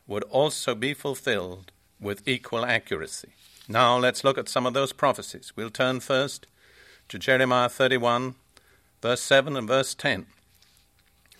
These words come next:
"For thus says the Lord, sing aloud with gladness for Jacob, and shout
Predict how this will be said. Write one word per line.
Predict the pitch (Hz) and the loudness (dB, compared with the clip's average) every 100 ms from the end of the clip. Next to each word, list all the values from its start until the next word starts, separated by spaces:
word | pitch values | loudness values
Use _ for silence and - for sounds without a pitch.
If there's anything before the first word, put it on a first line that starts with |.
| - - - - | -20 -20 -20 -8
"For | - 123 | -2 6
thus | 160 160 | 6 6
says | - 156 143 | 2 0 0
the | - 127 | 0 2
Lord, | 113 98 - | 2 2 -4
sing | - - - 147 151 | -12 -4 2 2 2
aloud | - 123 135 139 143 117 | 0 4 4 4 2 -2
with | 117 - | -6 0
gladness | 135 127 98 95 - | 2 2 0 -10 -8
for | 117 | -6
Jacob, | 107 123 113 - - | 0 0 0 -8 -14
and | - 98 | -14 -10
shout | - 147 117 | 2 2 2